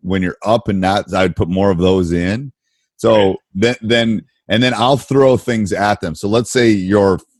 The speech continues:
Speaker 1: first seven are doing it, and you're up twenty with five minutes to go, we'll use your example, um, then I would throw a sixth defender in there, or I'd call foul when there wasn't one. I would give them situations that would s-, make them struggle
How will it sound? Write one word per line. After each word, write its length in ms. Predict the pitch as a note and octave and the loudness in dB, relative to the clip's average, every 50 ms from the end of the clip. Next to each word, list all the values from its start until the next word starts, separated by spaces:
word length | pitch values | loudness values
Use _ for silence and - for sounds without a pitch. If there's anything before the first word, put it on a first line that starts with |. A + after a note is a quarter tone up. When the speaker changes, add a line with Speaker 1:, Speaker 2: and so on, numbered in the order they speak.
| _ _ A2+ | _ _ -2
Speaker 1:
first 320 | A2+ A#2 A2+ - - - | 0 0 0 -4 -6 -4
seven 360 | - A2+ G#2+ G#2 G2 G2+ G2 F#2 | 0 0 0 0 0 -2 -4 -4
are 140 | F2+ F2 | -4 -4
doing 340 | F2 E2 F2+ F2+ F2+ F2 E2+ | -4 -4 -4 -4 -4 -4 -4
it, 200 | E2 E2 E2 D#2+ - _ _ _ _ _ _ _ _ - | -4 -6 -6 -8 -12 _ _ _ _ _ _ _ _ -6
and 180 | - F#2 F#2+ F#2+ | -4 -2 -2 0
you're 200 | F#2 F#2 E2 F#2+ | 0 -2 0 0
up 180 | G#2+ G#2 - _ _ _ _ _ _ _ _ _ | -2 -2 -2 _ _ _ _ _ _ _ _ _
twenty 460 | - - A#2 A2+ A2+ A2 G#2 F#2+ F#2+ | -12 -6 -4 -2 -2 0 0 -2 -2
with 160 | G2+ G2 F2+ - | -2 -2 -2 -2
five 240 | - G2 F#2 F#2+ | -2 -2 0 -2
minutes 280 | F#2+ G2+ F#2+ F2 - - | -2 -2 -4 -6 -8 -8
to 80 | - F#2 | -8 -4
go, 200 | F#2 F2+ F2 E2+ | -4 -2 -2 -2
we'll 140 | F2 F2+ F#2 | -2 -2 -2
use 140 | F#2 E2 D#2+ | -4 -4 -6
your 120 | F2+ E2+ | -6 -8
example, 600 | D#2 - - F#2 F#2 F#2 E2 - E2 D#2 D#2 - _ _ _ _ _ _ - | -8 -8 -8 -8 -6 -6 -8 -8 -10 -10 -10 -14 _ _ _ _ _ _ -6
um, 300 | - F#2+ F#2+ F#2 F2 D#2+ - _ _ _ | -2 -2 0 -2 -2 -6 -10 _ _ _
then 120 | - A2 G#2+ | -4 -2 -2
I 120 | G#2+ B2 | -2 0
would 160 | C3+ C3 - - | 0 0 0 0
throw 200 | - B2 A#2 G#2+ | 0 0 0 0
a 40 | |
sixth 340 | G2 - - A#2+ G#2+ - - | 0 0 -2 -4 -4 -4 -8
defender 480 | - G2 - - A2 G#2+ G#2+ G2+ F#2+ F#2 | -10 -10 -6 -4 -4 -4 -2 -4 -4 -6
in 120 | F2+ E2 | -6 -6
there, 240 | E2 D#2+ D2+ C#2+ - | -6 -6 -6 -8 -8
or 280 | - F2+ F#2 F#2+ F#2 F#2 | -6 -4 -2 0 0 2
I'd 200 | G2 G#2+ A2 - | 2 0 0 -2
call 220 | - A#2+ A2 G#2 | -2 -2 -4 -4
foul 360 | G2 - A2 G#2 G#2 G#2 G2+ G2+ | -2 -4 -2 -2 -2 -2 -2 -4
when 80 | F#2 | -6
there 120 | F#2 F2+ F2 | -6 -4 -2
wasn't 340 | F2+ F#2+ F#2+ F2 G2+ - | -2 -2 -2 -2 -6 -8
one. 160 | - G2 G2 D#2+ | -8 -8 -8 -4
I 100 | E2+ G2+ A2+ | -4 -2 0
would 220 | A#2+ B2 A2+ F#2 | 2 2 0 0
give 240 | E2 G#2+ A#2 A2+ G#2 | 0 0 0 0 0
them 200 | G#2+ G#2 G2+ F#2+ | -2 -2 -2 -4
situations 800 | - - G#2+ F#2+ - - F#2+ F2+ F#2+ G2+ F#2+ - A2+ G2+ F2+ D#2 | -6 -8 -10 -8 -6 -4 -2 -2 0 -2 -2 -4 -6 -6 -6 -6
that 80 | F2+ F2 | -6 -6
would 180 | F2 F2+ E2 | -4 -6 -6
s-, 180 | - - - - - | -6 -10 -16 -14 -8
make 280 | F2 F#2 F#2+ F2+ - | -6 -4 -4 -4 -4
them 180 | - F2+ E2+ E2 | -6 -8 -8 -8
struggle 640 | - - - - F2+ F2+ F2+ A2 B2 C3+ C#3+ C3+ | -10 -12 -6 -4 -4 -2 0 0 0 0 -2 -4